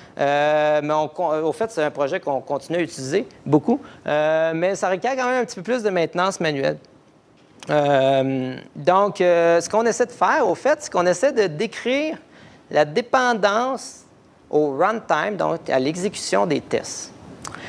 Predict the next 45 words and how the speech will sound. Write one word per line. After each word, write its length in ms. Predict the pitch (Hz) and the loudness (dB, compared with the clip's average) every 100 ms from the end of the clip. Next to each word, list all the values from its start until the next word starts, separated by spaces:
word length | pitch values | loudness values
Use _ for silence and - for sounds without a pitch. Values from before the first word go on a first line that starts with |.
| - - - | -14 -12 0
Et 400 | 143 156 156 160 | 2 4 4 4
on 100 | 143 | 4
appelle 200 | 143 160 | 2 2
ça 120 | 151 240 | 0 -2
isoler 480 | 208 208 190 190 | -2 0 0 0
les 140 | 175 123 | -2 -4
tests. 320 | - - - - - - | -6 -12 -16 -16 -10 -2
Au 100 | 143 | 2
fait, 220 | 262 269 | 2 0
ce 40 | |
qu'on 160 | 190 147 | 0 0
fait, 340 | - 127 151 175 - - _ - _ | 0 0 0 -4 -20 -20 _ -20 _
c'est 140 | - 165 | -6 2
qu'on 220 | 180 185 | 2 4
essaie 340 | 190 - 269 | 0 2 2
de 160 | 202 170 | 4 2
décrire, 720 | 147 226 - 151 156 208 170 - - - - - - - | 2 -2 -2 2 2 0 -4 -12 -18 -20 -20 -20 -20 -10
on 160 | 147 151 | 0 2
décrit 280 | 170 226 277 | 2 2 2
déjà 260 | 247 180 | 2 2
dans 120 | 220 160 | 2 0
le 40 | |
build 260 | 131 170 165 | 2 0 0
system 540 | 147 - 165 202 196 - - - - - | -8 0 2 2 -2 -10 -20 -20 -14 -4
tout 120 | 262 | -2
ce 80 | - | 0
qui 100 | 190 | 2
est 40 | |
nécessaire 420 | 180 156 196 202 | 2 2 2 2
pour 240 | 202 - - | 0 -6 -2
compiler 580 | 196 196 - 156 151 123 | 0 0 -2 -2 -2 -2
un 100 | 113 | -6
test. 320 | 135 - - - - - - - | -12 -14 -12 -14 -14 -20 -12 -2
Bon, 100 | 135 | 2
maintenant, 260 | 156 233 | 2 2
il 60 | 262 | 2
faut 140 | 196 | 2
décrire 520 | 160 160 202 254 262 - | 0 0 2 2 0 -2
qu'est-ce 180 | 202 - | -4 -2
qui 60 | |
est 60 | 151 | -2
nécessaire 400 | 143 135 208 226 | -2 2 0 2
pour 160 | 160 | 0
le 120 | 151 151 | 4 2
rouler. 580 | 131 147 214 156 127 | 2 2 2 2 -4